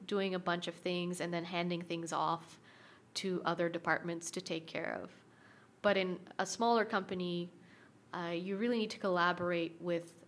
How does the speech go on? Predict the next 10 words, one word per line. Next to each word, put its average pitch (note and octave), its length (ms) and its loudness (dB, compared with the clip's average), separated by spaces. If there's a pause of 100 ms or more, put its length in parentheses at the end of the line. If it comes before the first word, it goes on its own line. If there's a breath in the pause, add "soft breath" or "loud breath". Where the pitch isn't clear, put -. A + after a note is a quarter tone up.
(340)
DevOps, F3+ 880 2 (120)
ops, D#3+ 720 0
I D#3 180 -4
T, D#3+ 540 -4 (440)
software E3 520 0
engineers, D#3 840 -6
and D#3+ 240 -6
data D#3 200 -4
engineers. - 720 -10 (800 soft breath)
And E3 480 -2